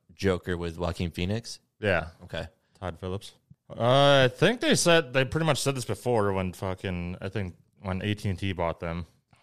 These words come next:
Speaker 2: have, like, do the same shit that Marvel's doing, and they tried that with the Zack Snyderverse, and it didn't work out too well for 'em.
Speaker 1: Well, I mean, the, the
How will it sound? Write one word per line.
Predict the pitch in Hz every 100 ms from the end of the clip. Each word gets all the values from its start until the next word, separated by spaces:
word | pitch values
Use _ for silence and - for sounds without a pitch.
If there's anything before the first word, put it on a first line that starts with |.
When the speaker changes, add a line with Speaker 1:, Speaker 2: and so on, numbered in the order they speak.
| _ 120
Speaker 2:
have, | 110 98 90 _ _
like, | 95
do | - 104
the | 98
same | - 98
shit | - 95
that | 90
Marvel's | 90 87 82
doing, | 80 85 85
and | 82 78 _ _
they |
tried | 90 92 87
that | 87 87
with | 87 -
the | 90 90 85 _ _
Zack | 98 98 90
Snyderverse, | - 98 92 82 90 98 -
and | 90
it | - _ _ _ _ -
didn't | 196
work | 190 180
out | 202
too | 190 131
well | 139
for | - 101 95
'em. | 101
Speaker 1:
Well, | 110 151
I | 120
mean, | 117 113
the, | 101 92 - _
the | 98 95 87 71